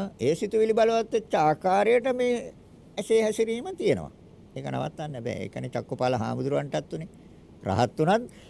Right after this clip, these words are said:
ඒ පෙර සංසාරේ කරගත්ත ඒ හැස්-, සිත හැසිරිච්ච ආකාරයට තමයි ඇහි ප්‍රවෘත්තිය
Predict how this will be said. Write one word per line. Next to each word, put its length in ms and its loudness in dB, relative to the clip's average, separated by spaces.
ඒ 160 8
පෙර 220 4
සංසාරේ 640 2
කරගත්ත 720 0
ඒ 180 6
හැස්-, 260 2
සිත 180 -2
හැසිරිච්ච 540 2
ආකාරයට 760 2
තමයි 360 4
ඇහි 340 6
ප්‍රවෘත්තිය 560 4